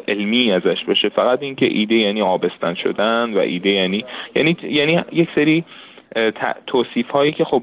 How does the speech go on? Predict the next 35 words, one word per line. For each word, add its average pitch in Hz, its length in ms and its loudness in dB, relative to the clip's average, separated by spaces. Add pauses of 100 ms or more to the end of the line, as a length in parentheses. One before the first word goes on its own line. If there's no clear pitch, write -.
واقعاً 113 380 0 (100)
عمل، 110 240 0 (260)
به 113 60 2
شکل - 280 -2
پراتیک 104 460 0
به، 104 200 4
به 104 120 0
کار 107 240 2
ما 117 220 2
نمیاد. 131 320 0 (640)
جلسه 120 340 0
دوم 131 500 4
ما 123 260 2
به 110 380 4 (600)
دیدن 101 320 0
یه 107 240 4 (100)
دو 101 140 2
سه 110 60 -2
تا 110 120 0 (120)
فیلم 113 280 2
و 92 240 2
یه - 340 -6
سری 101 260 4
ایراد 98 360 2
گرفتن 101 500 0
و 107 220 2
یه 98 180 2
سری 98 240 2
مثلاً 95 320 0
نکته 92 440 -2
مثبت 90 360 -2 (100)
گفتن 104 420 -2
گذشت 120 380 0
که 113 60 -8
باز 113 280 0